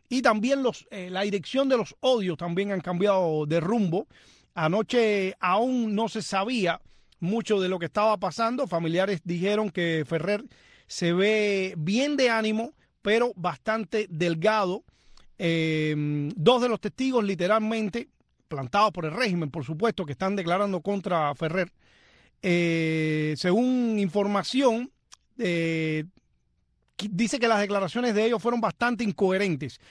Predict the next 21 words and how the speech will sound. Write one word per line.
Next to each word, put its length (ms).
Ahora 220
hay 100
que 180
ver 220
si 180
el 80
abogado 380
de 60
Ferrer 380
se 140
atreve 460
a 40
utilizar, 520
eh, 180
algunas 420
de 60
estas 200
declaraciones 500
incoherentes 600
como 360
arma. 420